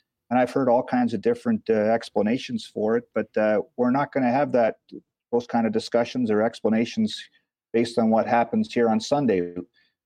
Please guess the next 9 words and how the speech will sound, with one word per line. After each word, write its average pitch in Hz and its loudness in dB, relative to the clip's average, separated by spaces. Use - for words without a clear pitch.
So 117 4
there's 117 0
over 147 4
thirty 135 2
thousand 123 2
sold, 123 2
um, 127 0
and, 123 4
uh, - 2